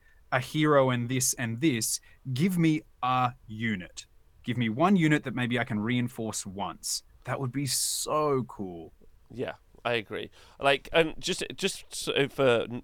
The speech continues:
Speaker 2: not for the podcast dudes, but for the
Speaker 1: Yeah.
Speaker 2: YouTube thugs to see, uh, here's, like, a, an inner, a spread page from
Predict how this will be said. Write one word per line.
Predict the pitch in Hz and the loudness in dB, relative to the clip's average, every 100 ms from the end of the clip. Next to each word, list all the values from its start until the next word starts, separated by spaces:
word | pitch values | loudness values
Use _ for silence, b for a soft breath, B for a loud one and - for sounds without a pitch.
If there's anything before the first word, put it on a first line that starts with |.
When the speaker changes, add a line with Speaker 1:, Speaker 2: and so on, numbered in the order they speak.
| - | -6
Speaker 2:
not | 147 165 | 2 2
for | - | 2
the | 139 | 2
podcast | 156 139 131 117 - - - - | 2 4 2 0 -2 -10 -12 -4
dudes, | 110 104 101 - B B B | -4 -4 -8 -12 B B B
but | 120 - | -4 -4
for | 117 | -6
the | 107 | -6
Speaker 1:
Yeah. | 117 | -4
Speaker 2:
YouTube | 107 113 92 | -4 -6 -6
thugs | - 98 - - | -2 -2 -2 -10
to | 101 | -8
see, | - 107 - 101 b b - | -4 -4 -4 -8 b b 0
uh, | 107 - | 2 4
here's, | 135 147 120 | 2 0 0
like, | 120 113 | -2 -2
a, | 120 104 - - | -4 -6 -10 -8
an | 120 - - | -8 -6 -4
inner, | 135 131 117 113 | 2 4 4 2
a | - | -2
spread | - - 135 | -2 0 0
page | - 123 110 104 - - | 2 2 2 0 -6 -4
from | 123 110 107 | 2 2 2